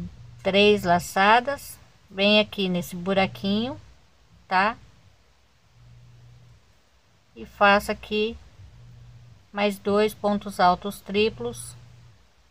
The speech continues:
sem terminar. Agora eu arremato e arremato, ok?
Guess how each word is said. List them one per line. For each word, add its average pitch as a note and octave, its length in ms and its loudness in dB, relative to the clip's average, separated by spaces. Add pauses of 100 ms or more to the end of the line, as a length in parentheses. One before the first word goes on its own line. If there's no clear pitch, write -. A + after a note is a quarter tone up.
(1500)
sem G3+ 340 -2
terminar. G3+ 580 -2 (1500)
Agora G3 340 8
eu G#3 160 8
arremato F#3+ 880 2 (720)
e G#3+ 100 -6
arremato, G#3+ 640 0 (840)
ok? B3 420 -2